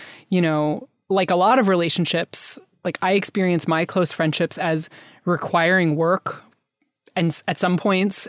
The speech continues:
and, like, some more work than others. And then at other times it does feel set it and forget it, you know? Like, I, I, I guess it's, like, it's not as easy as just saying, like, it's work all the time or it's never work. Like, the truth is somewhere in between, as it is with all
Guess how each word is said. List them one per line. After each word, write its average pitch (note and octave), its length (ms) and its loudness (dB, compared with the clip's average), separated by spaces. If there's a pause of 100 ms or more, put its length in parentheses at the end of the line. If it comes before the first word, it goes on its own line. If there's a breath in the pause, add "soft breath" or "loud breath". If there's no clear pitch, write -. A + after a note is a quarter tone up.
and, F3+ 120 2
like, F#3 200 -2
some F#3+ 240 2
more F#3+ 200 4
work F3 260 0
than F3+ 120 0
others. F#3 460 2
And F3+ 240 0
then F3 80 2
at F3+ 100 2
other B3 160 4
times B3 300 4
it G#3+ 60 2
does D4+ 200 4
feel B3 160 4
set F3+ 240 4
it F3+ 80 4
and D#3+ 140 2
forget E3 260 2
it, - 160 -4
you G#3+ 160 4
know? G#3 240 6
Like, G3+ 220 4
I, A3 80 4
I, A#3+ 320 4
I A#3 60 4
guess A#3+ 220 2
it's, C4 160 0
like, A3 160 2 (280 loud breath)
it's A#3 160 4
not C4+ 160 6
as A#3+ 200 2
easy A3+ 380 4
as F#3 100 6
just - 220 2
saying, F3 300 2
like, D#3+ 280 0 (420 loud breath)
it's - 220 0
work F3 320 2
all D#3+ 220 4
the D#3 140 -2
time E3+ 420 2
or D#3 140 2
it's D3+ 160 -4
never E3+ 300 2
work. G3+ 340 2
Like, E3 100 -2
the G3 80 -2
truth A3 320 2
is G#3 100 4
somewhere F3 280 0
in E3 120 0
between, F#3 420 2
as E3 220 0
it E3+ 100 2
is E3 140 2
with D#3+ 140 -2
all D#3 540 2